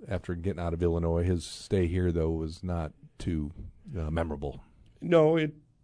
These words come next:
Speaker 2: you know, that was, uh, a, one of the rougher periods, I guess, for
Speaker 1: Mm-hmm.
Speaker 2: Illinois basketball recently, but, uh, you know, he was a, again, he was a, a good guy. It, you know,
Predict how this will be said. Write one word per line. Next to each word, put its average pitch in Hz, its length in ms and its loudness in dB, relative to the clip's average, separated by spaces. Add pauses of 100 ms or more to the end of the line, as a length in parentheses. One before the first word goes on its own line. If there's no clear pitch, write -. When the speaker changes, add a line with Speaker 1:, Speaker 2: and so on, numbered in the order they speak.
(600)
Speaker 2:
you 147 80 0
know, 127 120 6
that 139 200 4
was, 131 260 0
uh, 151 440 -10
a, - 140 2
one 143 360 0
of 135 60 0
the 135 80 -2
rougher 131 320 2
periods, 120 640 -2
I 107 100 0
guess, 113 260 -2
for - 260 -2
Speaker 1:
Mm-hmm. 82 240 -2 (420)
Speaker 2:
Illinois 123 320 8
basketball 120 680 2
recently, 120 560 0
but, 120 340 -4
uh, 113 160 -2 (800)
you 139 80 4
know, 147 160 8
he 143 140 6
was 147 160 2
a, 151 160 4 (720)
again, 143 360 2
he 113 100 2
was 120 160 2
a, 127 380 0
a 131 100 -2
good 139 300 4
guy. 151 500 6 (480)
It, 123 300 0 (140)
you 156 160 2
know, 143 160 2